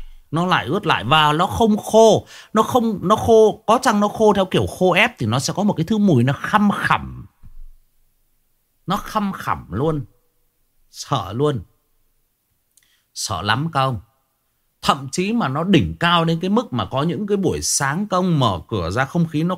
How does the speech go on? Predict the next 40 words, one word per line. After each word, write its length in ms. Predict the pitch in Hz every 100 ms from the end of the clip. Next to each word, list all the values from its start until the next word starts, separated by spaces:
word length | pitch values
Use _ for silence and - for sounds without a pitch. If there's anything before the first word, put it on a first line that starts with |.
| -
quá 340 | 175 170 240 285
nhiều 300 | 247 131 104
hơi 200 | 110 143
ẩm. 300 | 120 90 67 - _ _ - _ _
Nó 120 | 190
như 240 | 208 226 226 202
là 100 | 147
một 140 | 95
cái 100 | -
màn 220 | 165 113 98
sương 400 | - 220 185 185
nó 80 |
xà 460 | 190 - 123 107 101
xuống 280 | - 143 214
ở 80 | 107
trước 180 | - 226
mặt 180 | 156 -
mình 300 | 101 95 95
á. 180 | 131 139 _ _ _ _ _ _ _ _ _ _ _ _ _ -
Cái 80 | 156
này 140 | 131
là 100 | 101
thật 240 | 92 120 -
nha, 100 | 135
tôi 160 | 147
không 200 | 151 143
chém 220 | 139 139
gió 180 | 147 143
tí 120 | 165
nào. 220 | 170 110 95
Có 160 | 127
rất 140 | 165 208
nhiều 180 | 143
anh 100 | 101
em 140 | 120 117
miền 120 | 95
Bắc 200 | 135 -
xác 160 | - 147
nhận 280 | 139 -
nha. 260 | 110 120